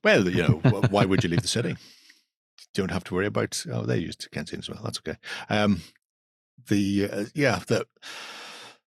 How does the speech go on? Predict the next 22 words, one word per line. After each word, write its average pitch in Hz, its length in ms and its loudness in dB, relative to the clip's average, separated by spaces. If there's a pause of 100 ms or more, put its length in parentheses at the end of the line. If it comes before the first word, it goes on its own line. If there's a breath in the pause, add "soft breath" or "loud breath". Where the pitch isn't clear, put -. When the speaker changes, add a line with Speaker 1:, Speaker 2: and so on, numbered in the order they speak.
(640)
Speaker 1:
it 120 120 0
may 123 180 4
be 113 200 6
something 107 380 4
small. 123 440 4
You 101 80 0
may 98 100 0
have 95 160 0
a, 98 100 2 (100)
an 101 80 -4
adventure 90 380 -2
that's 87 240 -2
like 90 180 -4
a, 95 320 -10
a - 60 -8
small 87 240 0
little 85 140 -4
thing 90 220 -4
within 87 300 -4
your 87 460 -2 (1800 soft breath)
estate, - 680 0 (260)
block, - 640 -2